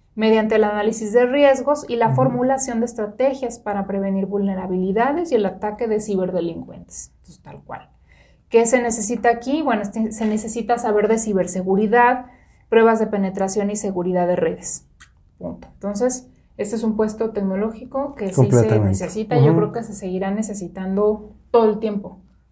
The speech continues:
Speaker 1: ujú, porque todo eso siempre va cambiando y evolucionando. Puesto número catorce, director de alianzas. ¿A qué se dedica este puesto? Es responsable de desarrollar alianzas y asociaciones estratégicas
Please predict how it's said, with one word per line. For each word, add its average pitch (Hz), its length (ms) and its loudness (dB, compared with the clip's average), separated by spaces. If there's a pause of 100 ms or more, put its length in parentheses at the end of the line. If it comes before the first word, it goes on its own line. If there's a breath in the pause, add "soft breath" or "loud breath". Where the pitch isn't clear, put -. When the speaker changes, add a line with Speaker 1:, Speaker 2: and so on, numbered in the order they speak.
Speaker 1:
ujú, 202 380 -6
porque 190 200 -2
todo 220 160 2
eso 220 140 -6
siempre 220 320 -2
va 208 160 2
cambiando 190 460 -4 (400 loud breath)
y 190 60 -6
evolucionando. 175 720 -6 (840)
Puesto 294 480 4
número 277 640 0
catorce, 220 920 4 (360)
director 247 880 2
de 208 200 -2
alianzas. 190 840 -4 (540 soft breath)
¿A 233 160 -4
qué 262 100 4
se 277 160 0
dedica 277 640 0
este 226 240 -2
puesto? 240 560 0
Es 240 200 0
responsable 254 760 4
de 269 80 6
desarrollar 214 520 2
alianzas 233 520 0
y - 20 2
asociaciones 226 680 -4
estratégicas 220 920 -4